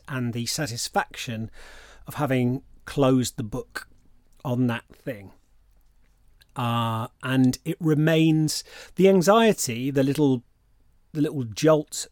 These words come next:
of nervousness is a way of our mind keeping it in our field of attention, making it easier for our brain to access it, to get hold of the memory.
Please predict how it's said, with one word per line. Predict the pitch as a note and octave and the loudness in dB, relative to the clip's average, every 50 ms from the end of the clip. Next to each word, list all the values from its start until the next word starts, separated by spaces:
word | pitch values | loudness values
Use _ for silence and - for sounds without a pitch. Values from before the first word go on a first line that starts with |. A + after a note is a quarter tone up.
| _ - | _ -8
of | - B2 B2+ B2+ A#2 A#2 A#2 A#2 A2 G2+ | -6 -4 -2 -2 -2 -2 -2 -2 -2 0
nervousness | A2+ A#2+ B2 C3 C#3 D3+ D#3+ D#3 C#3 B2 B2+ A#2 - - - G2+ G2 G#2+ A2+ - - - - _ - - - - - - - _ - | 2 2 4 4 4 2 2 0 -2 -4 -6 -6 -6 -6 -6 -8 -10 -12 -14 -14 -14 -14 -16 _ -20 -20 -20 -20 -20 -20 -20 _ -6
is | - C#3+ C3+ | -2 0 2
a | D3+ | 2
way | C#3+ C3+ D3+ D3+ D3 D3 C#3+ C#3 C#3 - _ | 2 4 4 4 6 6 4 4 2 0 _
of | - C3+ C3 C3 B2 A2+ - | -6 -4 -4 -4 -4 -6 -6
our | - C3 A#2+ A#2 A#2+ A#2 A#2 A2+ A2+ A2 A2 | -8 -6 -4 -4 -2 -2 -2 -4 -4 -4 -4
mind | A2 A2 A#2 B2 B2+ B2 A#2 A2+ A2+ A2+ A2 G#2+ - - _ | -2 0 0 0 0 -2 -2 -2 -2 -4 -4 -6 -8 -12 _
keeping | - - D#3+ D3 - - D3 C#3+ | -12 -8 -8 -6 -4 0 0 0
it | D#3+ F#3 - _ _ _ - | 0 0 -4 _ _ _ -8
in | C#3 A#2 | -8 -6
our | B2+ C3 A#2 | -6 -8 -8
field | - - C3+ C3 B2+ | -6 -6 -4 -4 -4
of | B2+ C3 | -6 -6
attention, | - - C#3 C#3 D3 - - F3+ F#3+ F3+ | -6 -6 -6 -6 -6 -6 -8 -8 -6 -6
making | D#3+ C3 A#2+ - - B2 B2 | -6 -8 -8 -6 -6 -6 -6
it | C#3 _ | -6 _
easier | - D3 C3+ C#3+ C3+ A2+ B2+ C3+ A#2+ | -4 -2 0 0 0 0 0 -2 -4
for | - - C3 | -4 -4 -4
our | C3 B2+ A#2 | -4 -4 -4
brain | G2+ - C#3 B2+ C3 B2+ B2 B2 B2 - | -4 -4 -4 -2 -2 -2 -2 -2 -4 -6
to | - - - B2 A#2 A#2 B2 - _ - | -8 -8 -6 -4 -4 -4 -4 -6 _ -14
access | - - - - - - C#3+ - - | -14 -14 -14 -12 -10 -8 -6 -6 -6
it, | F3+ - - | -8 -10 -10
to | - C3 | -12 -12
get | A#2+ C3 - | -10 -10 -10
hold | - - C3 B2+ A#2 | -10 -8 -8 -6 -4
of | A#2 | -4
the | A2 | -2
memory. | A2+ A#2+ B2+ C3 C3+ C#3+ D#3 E3+ E3+ | 0 0 0 0 -2 -2 -4 -6 -10